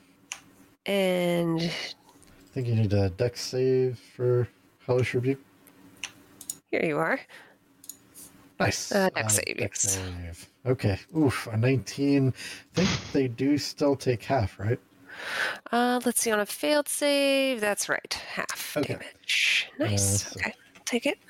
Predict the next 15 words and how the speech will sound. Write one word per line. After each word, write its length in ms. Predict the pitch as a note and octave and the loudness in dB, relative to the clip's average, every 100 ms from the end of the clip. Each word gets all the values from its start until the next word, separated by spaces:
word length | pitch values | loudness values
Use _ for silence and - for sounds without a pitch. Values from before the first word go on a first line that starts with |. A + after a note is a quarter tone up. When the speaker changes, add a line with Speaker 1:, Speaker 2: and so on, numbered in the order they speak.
| - - | -16 -2
Speaker 2:
nineteen 800 | A#2+ A2+ - - B2 B2 B2 A#2+ | 2 2 -2 -2 2 4 4 2
divided 460 | A2 A2 A#2+ A2 G2+ | 2 2 2 2 2
by 220 | A2 G#2 | 2 2
two 540 | - - B2+ B2+ B2 | 0 0 2 4 4
with 240 | G#2+ - - | 0 -4 -4
the 140 | G#2 | 0
extra 480 | G#2+ - - G#2 G2+ | 0 -2 0 2 2
close 320 | - B2+ B2 | 0 0 0
bracket 380 | B2 B2+ A#2+ A#2 | 2 2 2 0
is, 340 | A#2+ A2 G2+ | 2 2 4
uh, 180 | A2 G#2+ | 4 4
nine 260 | G#2 A2+ A#2+ | 2 0 0
point 300 | - G#2+ - | 0 0 0
five, 420 | - - D3+ - | 0 4 4 2
so 300 | - G2+ | 2 2